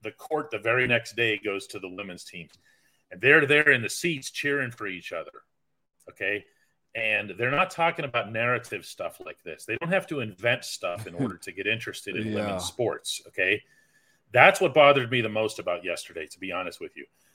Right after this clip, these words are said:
Speaker 1: Um, it used to be in women's basketball that it was uconn and nobody else.
Speaker 2: Yeah,
Speaker 1: It
Speaker 2: well,
Speaker 1: was the most
Speaker 2: Tennessee. Let me throw that in there. uconn and Tennessee.
Speaker 1: Eventu-, yeah, with Pat Summitt, right, right.
Speaker 2: Yeah, yeah,
Speaker 1: Right,
Speaker 2: yeah, with
Speaker 1: right,
Speaker 2: Pat.
Speaker 1: right, right. However, but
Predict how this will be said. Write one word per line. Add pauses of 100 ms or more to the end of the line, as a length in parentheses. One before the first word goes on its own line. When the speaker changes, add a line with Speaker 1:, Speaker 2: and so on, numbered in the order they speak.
(200)
Speaker 1:
Um, (240)
it
used
to
be
in
women's
basketball
that
it
was
uconn (100)
and
nobody
else. (120)
Speaker 2:
Yeah,
Speaker 1:
It
Speaker 2:
well,
Speaker 1:
was
the
most
Speaker 2:
Tennessee.
Let
me
throw
that
in
there.
uconn
and
Tennessee.
Speaker 1:
Eventu-,
yeah,
with
Pat
Summitt,
right,
right.
Speaker 2:
Yeah,
yeah,
Speaker 1:
Right,
Speaker 2:
yeah,
with
Speaker 1:
right,
Speaker 2:
Pat.
Speaker 1:
right,
right.
However, (240)
but